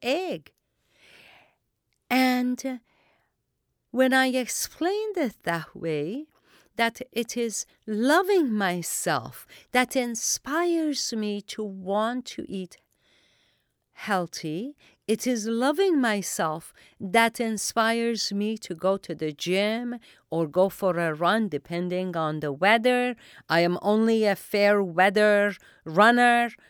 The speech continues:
N-, uh, I don't run when, uh, all throughout the year or go to the gym or, uh, follow up on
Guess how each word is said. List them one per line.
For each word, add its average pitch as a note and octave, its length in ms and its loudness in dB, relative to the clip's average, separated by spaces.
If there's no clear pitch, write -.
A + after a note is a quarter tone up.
N-, E3 380 0
uh, D#3 500 0
I F#3 100 2
don't F3+ 460 0
run A3+ 720 2
when, F#3 640 2
uh, E3+ 400 2
all F#3+ 340 0
throughout G3 560 -2
the F3 140 -4
year B3+ 560 2
or F#3 120 -8
go G#3 340 4
to B3+ 180 -6
the A#3+ 200 -6
gym A#3 580 -4
or, F#3 540 6
uh, F#3 180 0
follow A3+ 600 0
up G#3+ 320 0
on F3 640 -2